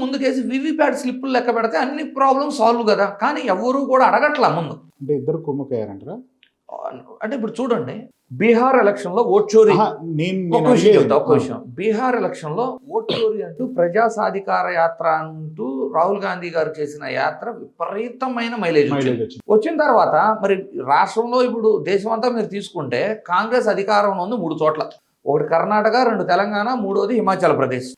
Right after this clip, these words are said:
Speaker 1: ఉందే మూడు చోట్ల, ఇంకొక రాష్ట్రంలో నీకు మైలేజ్ వస్తే ఇంకో నలభై ఐదు రోజులు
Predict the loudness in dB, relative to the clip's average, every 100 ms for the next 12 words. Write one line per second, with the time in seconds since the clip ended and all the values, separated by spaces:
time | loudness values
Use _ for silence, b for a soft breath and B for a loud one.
0 | _ -4 0 2 2 4 4 4 2 4
1 | 2 2 -4 -6 0 4 4 4 2 -2
2 | -2 -2 -2 0 4 6 6 4 2 0
3 | 0 0 -2 -10 -10 0 2 4 4 4
4 | 6 4 6